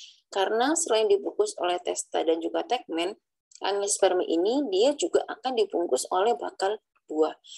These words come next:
Sehingga pembungkus bijinya hanya dua saja, yaitu testa dan juga tegmen. Nah, berbeda dengan gymnosperme, gymnosperme di sini memiliki tiga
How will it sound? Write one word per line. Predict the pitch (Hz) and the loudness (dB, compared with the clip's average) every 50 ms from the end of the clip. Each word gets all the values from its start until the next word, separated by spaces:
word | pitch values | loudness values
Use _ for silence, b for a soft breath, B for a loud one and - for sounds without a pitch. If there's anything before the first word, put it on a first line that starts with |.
| B B B | B B B
Sehingga | - - 156 165 165 190 214 233 | 0 2 2 2 2 2 2 2
pembungkus | - 302 285 262 269 254 240 - 262 - - | 2 0 2 2 2 2 2 0 -2 -2 -2
bijinya | 175 190 180 - - 208 233 226 185 | -4 -4 -2 -2 0 0 -2 -2 -2
hanya | - 165 175 202 233 240 - _ _ _ | -4 -4 -2 -4 -4 -6 -10 _ _ _
dua | - 156 151 156 160 - | -4 0 0 0 2 0
saja, | - - 151 165 - 202 190 | 0 -2 -2 -2 -2 -2 0
yaitu | 175 - 196 196 | 0 0 0 0
testa | - 175 175 - - 220 208 202 | 0 -2 -4 -4 -4 -4 -4 -4
dan | 175 170 165 | -4 -6 -6
juga | 175 170 - 180 180 | -6 -4 -2 -2 -2
tegmen. | - - - - - 180 160 - - _ _ _ _ _ _ _ _ _ _ _ _ _ _ _ | -2 -6 -8 -8 -10 -14 -14 -14 -16 _ _ _ _ _ _ _ _ _ _ _ _ _ _ _
Nah, | - - - - - B B B B B B B B B B - | -4 -4 -4 -4 -4 B B B B B B B B B B 2
berbeda | - 233 214 240 254 247 220 208 262 285 269 | 2 2 4 2 2 2 4 6 6 6 6
dengan | 247 214 214 214 220 220 202 | 6 4 4 4 4 4 2
gymnosperme, | - 214 202 196 190 196 196 - - 180 170 170 180 214 254 294 285 | 2 2 2 2 2 0 0 2 2 2 2 2 2 0 0 0 -2
gymnosperme | 277 233 226 220 233 233 - - 277 277 277 269 277 294 302 254 | 0 2 2 2 2 0 0 -2 -2 -2 -2 -2 -2 0 0 0
di | 226 214 | -2 -2
sini | - 220 226 247 247 | -2 -2 -2 -2 0
memiliki | 247 240 233 233 240 - 269 - | 0 2 2 2 0 0 -4 -4
tiga | - 262 220 208 | -4 -2 -2 -2